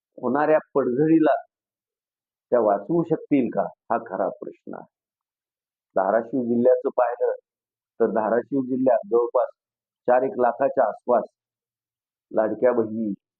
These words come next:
बहीण योजनेच्या लाभार्थी महिला आहेत. त्यातील ह्या बहिण-, अ, बहिणींना लाभ झाल्यामुळे त्या फार अति उत्साही झाल्यात.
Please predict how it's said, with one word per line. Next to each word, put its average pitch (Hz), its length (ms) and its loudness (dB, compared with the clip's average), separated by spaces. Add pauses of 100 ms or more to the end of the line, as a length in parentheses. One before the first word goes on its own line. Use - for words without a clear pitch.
(120)
बहीण 120 380 -2
योजनेच्या 107 500 -4
लाभार्थी 107 560 -4
महिला 95 360 -8
आहेत. - 140 -6 (2250)
त्यातील 110 440 -2 (2500)
ह्या 120 100 -2
बहिण-, 123 340 0 (360)
अ, 117 400 -12 (580)
बहिणींना 123 540 0 (640)
लाभ 113 200 2
झाल्यामुळे 120 640 0
त्या 120 80 4 (240)
फार 120 260 2 (520)
अति 113 200 -4
उत्साही 123 540 0
झाल्यात. 120 360 4